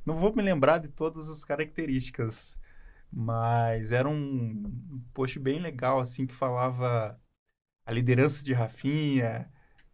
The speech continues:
é, o comandante ali, o Dorival, o fa-, o fazedor de gols, que é o Caleri, né? Vocês acham que tem alguma outra característica que dá pra atribuir a algum outro jogador ou esse espírito que a equipe teve aí durante a,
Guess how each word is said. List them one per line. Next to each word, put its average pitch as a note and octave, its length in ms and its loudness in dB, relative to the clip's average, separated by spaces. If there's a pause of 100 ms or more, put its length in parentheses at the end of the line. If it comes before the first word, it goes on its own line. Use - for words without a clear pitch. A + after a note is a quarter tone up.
é, A#2 840 6
o - 40 -8
comandante C3 880 4
ali, A#2+ 200 -2
o C#3 40 0
Dorival, B2 920 2
o A#2 40 -8
fa-, C3 260 0
o B2 40 -6
fazedor C3 400 0
de C3+ 80 -2
gols, C#3 480 4
que - 60 -6
é C3 40 2
o B2 40 -4
Caleri, A#2+ 720 -2 (360)
né? A#2+ 180 -4
Vocês A#2+ 200 -6
acham C3 220 -2
que C3 420 -4 (440)
tem C3 120 0
alguma C#3+ 300 -2
outra C#3 340 0
característica C3 1080 -2
que - 100 -12
dá B2 140 0
pra C3 100 -4
atribuir B2+ 640 0
a C3 40 2
algum B2 260 0
outro B2+ 220 -2
jogador A#2+ 760 2
ou B2 260 2
esse C3 160 -2
espírito C#3+ 640 -2
que A#2+ 100 -8
a A#2 40 -6
equipe C3 320 -8
teve C3+ 360 -6
aí C3 100 -8
durante B2+ 420 -4
a, - 140 -4